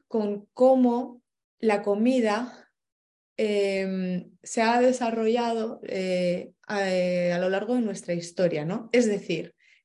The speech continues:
si mi madre, mi padre, mi tía, mi abuelo utilizaba la comida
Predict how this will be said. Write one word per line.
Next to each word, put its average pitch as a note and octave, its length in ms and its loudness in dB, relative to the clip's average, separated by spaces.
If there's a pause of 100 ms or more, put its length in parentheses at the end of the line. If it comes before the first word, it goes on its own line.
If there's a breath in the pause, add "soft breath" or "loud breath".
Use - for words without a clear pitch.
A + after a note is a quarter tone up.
(120)
si D4 640 0 (240)
mi A3+ 180 0
madre, F#3 480 0
mi G3 180 -2
padre, F3 520 -2
mi G3+ 300 -4
tía, F3 300 -2
mi F3+ 140 -2
abuelo F3+ 600 -2 (460 soft breath)
utilizaba C4 920 2
la G#3+ 160 -2
comida A3 720 0